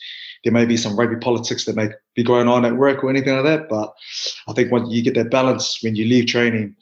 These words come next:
and then, um, you kind of appreciate what you have outside of it. Um, and I'm at the age now where, you know, I'm heading towards the latter part of my, my career, but, you know, I just wanna enjoy every moment because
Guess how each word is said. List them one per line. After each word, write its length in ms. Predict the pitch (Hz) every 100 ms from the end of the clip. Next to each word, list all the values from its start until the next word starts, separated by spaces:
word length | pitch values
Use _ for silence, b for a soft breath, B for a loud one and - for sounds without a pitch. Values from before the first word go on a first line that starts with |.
| -
and 120 | 101
then, 220 | 107 104
um, 280 | 101 101 101 _
you 60 |
kind 180 | - 107
of 60 | 101
appreciate 480 | - 113 - 107 104
what 140 | 101
you 80 | 104
have 180 | 107 104
outside 360 | 98 - 110 104
of 80 |
it. 120 | 104 101 B B B B - 101
Um, 460 | 92 95 92 90
and 100 | 98
I'm 220 | 110 104 107
at 160 | 104
the 120 | 120
age 220 | 123 113 113
now 300 | 113 113 104
where, 300 | 104 101 - _ -
you 80 | 107
know, 80 |
I'm 160 | 110 113
heading 340 | - 131 143 135
towards 240 | 135 123
the 60 | 120
latter 180 | 131
part 240 | 120 131 127
of 60 |
my, 200 | 123 123 - B B B _ _ _ _
my 140 | 113 120
career, 360 | - 135 127
but, 280 | - 104 104 - _ _
you 100 | 110
know, 200 | 104 98 98
I 60 |
just 160 | 98 107
wanna 160 | 113 101
enjoy 360 | 98 117 107
every 180 | 107 101
moment 260 | 107 104 90
because 500 | 98 107 101 -